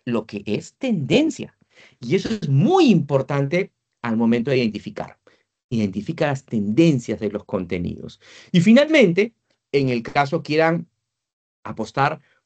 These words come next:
por dar un paso más, eh, frente a la competencia,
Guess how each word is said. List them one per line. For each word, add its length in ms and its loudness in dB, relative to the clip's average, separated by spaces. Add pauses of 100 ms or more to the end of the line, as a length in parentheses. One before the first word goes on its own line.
(120)
por 540 0
dar 260 0
un 160 -2
paso 320 -2
más, 580 -2 (800)
eh, 320 -6
frente 360 -2
a 20 -2
la 160 -2
competencia, 840 -4